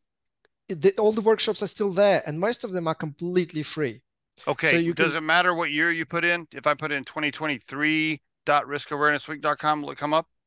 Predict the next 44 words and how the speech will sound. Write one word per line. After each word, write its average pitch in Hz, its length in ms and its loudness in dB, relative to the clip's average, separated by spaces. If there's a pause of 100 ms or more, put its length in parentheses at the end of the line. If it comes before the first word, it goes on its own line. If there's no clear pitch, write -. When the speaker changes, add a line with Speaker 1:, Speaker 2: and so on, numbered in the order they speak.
(880)
Speaker 1:
Well, 175 100 0
twenty 240 300 0
twenty-three 208 480 -2
wouldn't 175 360 0
because 160 280 -4
I 156 60 0
haven't 156 180 -4
started 156 400 0
planning 196 300 2
it 143 180 -6
because 165 200 -4
it's 165 260 -6
October 160 680 0
every 151 260 2
Speaker 2:
Oh, 180 80 4
oh, 165 160 8
Speaker 1:
year. 135 80 6
Speaker 2:
oh, 135 300 4
I 143 200 4
Speaker 1:
But, 180 160 6
Speaker 2:
see, 110 260 -4 (120)
I 120 140 0
see. 113 240 -10
Speaker 1:
but 185 140 4
Speaker 2:
Okay, 135 80 -10
Speaker 1:
by 190 160 8
Speaker 2:
now - 0 -
I 185 120 6
Speaker 1:
June, 202 420 2
Speaker 2:
gotcha. 107 400 -4
Speaker 1:
there 190 200 6
Speaker 2:
Okay. 165 80 0
Speaker 1:
will 208 200 2
be 160 140 2
twenty 151 340 -4
twenty-three. 135 580 -10
Speaker 2:
Okay, - 220 0 (280)
all 139 100 4
right, 165 140 6
Speaker 1:
Um, 147 120 -4
Speaker 2:
ver-, 143 120 -8
Speaker 1:
but 165 200 0
Speaker 2:
very 226 220 4
good. 247 60 -4